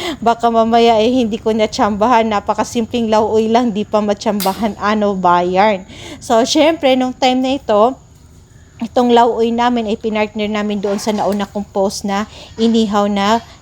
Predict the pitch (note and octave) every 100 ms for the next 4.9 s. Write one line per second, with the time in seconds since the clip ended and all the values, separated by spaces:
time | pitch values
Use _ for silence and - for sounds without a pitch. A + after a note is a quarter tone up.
0 | G#3 G#3+ G#3 F#3+ F3+ G#3 G3+ F#3 F#3 F#3+
1 | G#3+ G#3 F#3+ F3+ F3+ E3+ F#3 G3 F#3 -
2 | F#3+ F3 F3 - - - A3+ A3 G3+ F#3
3 | G3 G3+ G3 G3 G#3+ G3+ G3 - G#3+ G3+
4 | G3+ - A#3+ B3+ A#3+ - F#3+ F#3+